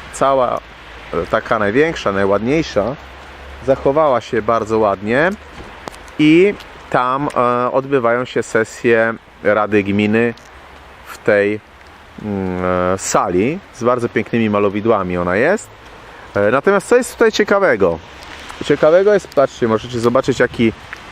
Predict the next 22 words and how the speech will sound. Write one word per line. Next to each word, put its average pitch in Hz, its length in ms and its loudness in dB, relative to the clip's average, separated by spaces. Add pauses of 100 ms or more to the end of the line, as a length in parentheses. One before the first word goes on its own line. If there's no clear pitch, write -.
(200)
fajny 131 340 2
widok 110 320 2
tutaj 107 260 2
jest 104 160 -2
na 107 100 -2
całe 113 320 0
wszystko. - 500 -2
Tu 101 100 -2
jest - 120 -6
jakiś - 360 -6 (760)
przy - 180 -2
okazji, 101 640 0 (1200)
e, 87 760 0 (1800)
stadion. 131 760 0 (680)
Natomiast 180 560 -2 (220)
ten 147 120 0
pałacyk 156 420 0
jest 143 140 -8
położony 147 320 2
na 139 80 -4
takim 139 280 -2
fajnym, 135 480 -2